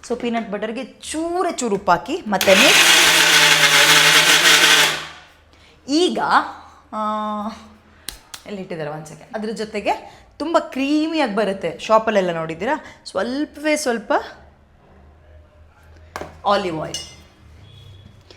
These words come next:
ಅಥವಾ ಮನೇಲಿರೋ ಸ್ವಲ್ಪ ಆಯಿಲ್ನೇ ಹಾಕಿರಿ. ಇದು ನಾನು ಒಂದು ಚೂರೇ ಚೂರಿತ್ತು ಆಲಿವ್ ಆಯಿಲ್ ಖಾಲಿ ಆಗೋಕ್ಕಾಗಿತ್ತು, ಅದನ್ನ ಹಾಕಿದ್ದೀನಿ. ಮತ್ತೆ ಮಿಕ್ಸ್.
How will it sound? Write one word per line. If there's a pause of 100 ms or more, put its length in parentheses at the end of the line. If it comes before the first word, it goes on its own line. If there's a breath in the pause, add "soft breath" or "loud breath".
(240 soft breath)
ಅಥವಾ
ಮನೇಲಿರೋ
ಸ್ವಲ್ಪ
ಆಯಿಲ್ನೇ
ಹಾಕಿರಿ. (240 loud breath)
ಇದು
ನಾನು (280)
ಒಂದು
ಚೂರೇ
ಚೂರಿತ್ತು
ಆಲಿವ್
ಆಯಿಲ್
ಖಾಲಿ
ಆಗೋಕ್ಕಾಗಿತ್ತು,
ಅದನ್ನ
ಹಾಕಿದ್ದೀನಿ.
ಮತ್ತೆ
ಮಿಕ್ಸ್.